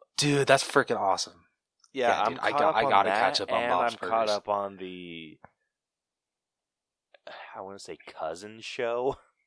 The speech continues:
Speaker 1: The
Speaker 2: um,
Speaker 1: what?
Speaker 2: of the, uh, the Great North.
Speaker 1: <gasps> Oh, I've never seen that show. Is it good?
Speaker 2: It's, it's all right. I mean, it's not,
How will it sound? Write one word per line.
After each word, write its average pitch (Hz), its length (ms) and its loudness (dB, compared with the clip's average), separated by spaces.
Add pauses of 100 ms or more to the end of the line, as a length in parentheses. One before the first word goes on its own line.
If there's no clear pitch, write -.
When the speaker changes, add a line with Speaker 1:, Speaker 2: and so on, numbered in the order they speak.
(1400)
Speaker 1:
The - 120 -12
Speaker 2:
um, 92 320 0
Speaker 1:
what? - 80 -10
Speaker 2:
of 90 200 -6
the, 87 320 -10
uh, 78 180 -6 (100)
the 101 80 -14
Great 95 320 -6
North. 98 360 -10 (680)
Speaker 1:
<gasps> - 440 -10 (300)
Oh, 156 440 6
I've 120 160 0
never 135 220 -8
seen 170 280 -4
that 120 140 -6
show. 98 420 -8 (200)
Is 113 100 -6
it 120 100 -8
good? 151 340 -2 (280)
Speaker 2:
It's, - 640 -8
it's - 140 -12
all 104 160 2
right. 92 480 2
I 107 60 -6
mean, 104 160 -8
it's - 100 -18
not, 120 320 -2